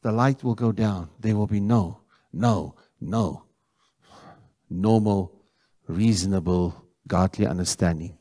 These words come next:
except through the church. The Son of Righteousness, Jesus Christ,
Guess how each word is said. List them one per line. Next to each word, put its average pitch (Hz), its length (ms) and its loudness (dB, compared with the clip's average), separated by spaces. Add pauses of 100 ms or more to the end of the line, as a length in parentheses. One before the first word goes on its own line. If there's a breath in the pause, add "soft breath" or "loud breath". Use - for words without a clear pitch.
(520)
except - 360 -2
through 95 260 -2
the 85 100 -4
church. - 460 -4 (1500)
The 95 100 -4
Son 107 200 0
of 107 140 0
Righteousness, 90 600 -2
Jesus 80 420 -2
Christ, 80 580 -6